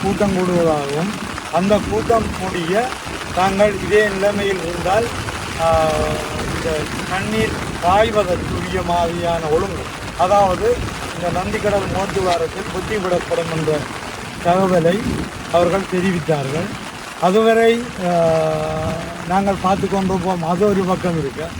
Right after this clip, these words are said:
இந்த பாலமானது எத்தனையோ தடவை நாங்கள் சொல்லிவிட்டோம். இந்த வந்த அரசாங்கங்கள் இந்த பாலத்தை போட வேண்டும் என்ற நோக்கத்தோடு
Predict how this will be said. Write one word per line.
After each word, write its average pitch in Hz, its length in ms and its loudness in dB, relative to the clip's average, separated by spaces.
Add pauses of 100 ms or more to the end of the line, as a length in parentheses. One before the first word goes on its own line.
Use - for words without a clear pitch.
(340)
இந்த 226 240 4 (100)
பாலமானது 220 840 4 (720)
எத்தனையோ 247 680 2
தடவை 208 380 4
நாங்கள் 202 420 2 (100)
சொல்லிவிட்டோம். 180 600 0 (680)
இந்த 175 200 0
வந்த 208 300 4
அரசாங்கங்கள் 202 1120 4 (500)
இந்த 190 160 2 (100)
பாலத்தை 226 800 4 (300)
போட 233 300 4
வேண்டும் 220 400 2
என்ற 208 220 0
நோக்கத்தோடு 196 800 2